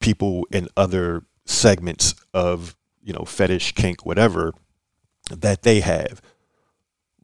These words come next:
But we definitely have more than we did when I first started doing this.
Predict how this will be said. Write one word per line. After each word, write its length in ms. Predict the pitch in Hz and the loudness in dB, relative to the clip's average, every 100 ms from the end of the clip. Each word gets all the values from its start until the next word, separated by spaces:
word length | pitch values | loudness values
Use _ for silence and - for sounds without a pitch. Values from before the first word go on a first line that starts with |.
| - | -8
But 240 | 90 104 | -2 0
we 160 | 101 113 | 4 2
definitely 580 | 92 117 - 104 101 98 | 6 4 4 -2 0 2
have 260 | 98 90 | 4 2
more 260 | 95 101 95 | 0 0 0
than 200 | 90 90 | 0 -4
we 120 | 90 | -6
did 400 | 87 92 87 82 | -4 -4 -4 -8
when 160 | 90 85 | -8 -6
I 120 | 85 | -6
first 300 | - 78 - | -6 -6 -6
started 400 | - 92 82 80 | 0 0 -2 -6
doing 280 | - - - | -12 -14 -16
this. 320 | - - | -14 -10